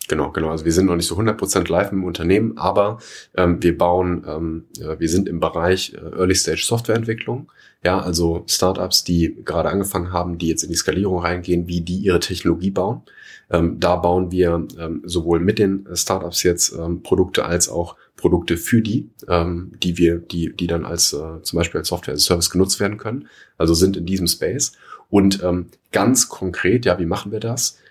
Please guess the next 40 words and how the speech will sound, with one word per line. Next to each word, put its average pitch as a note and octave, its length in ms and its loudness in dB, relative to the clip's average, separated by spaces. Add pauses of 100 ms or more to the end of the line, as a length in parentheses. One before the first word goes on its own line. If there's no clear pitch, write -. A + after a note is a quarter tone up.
Ähm, F2+ 260 0
wir F2 220 0
arbeiten F2 420 0
direkt E2+ 340 0
mit D#2+ 80 -2
den F#2 100 2
Startups. - 580 -2
Ja, F2 140 2
also F2+ 200 0
wir E2+ 140 0
gehen F2+ 320 2
direkt F2+ 480 -2
mit F2+ 240 -2
denen, F2+ 200 2
sitzen F#2 360 -2
mit E2 160 0
denen E2+ 160 -2
zusammen D#2+ 460 -4
und F2+ 360 0 (200)
schauen F2+ 300 0
uns G2 160 0
an, G2 180 -4
was E2+ 220 0
haben F#2 140 2
die E2+ 120 -4
für E2+ 180 -4
Needs? E2 520 -6 (240)
Ja, F2 160 2
und G2 280 -2
also F#2 200 2
im F#2 320 -4
Sinne A2+ 180 6
von A2+ 200 -2
wirklich, A2 220 -2
wir F#2+ 80 -2
sind G#2+ 140 -2
bei F#2+ 80 2
denen F2 160 -2
im E2 60 -2
Office. - 480 -4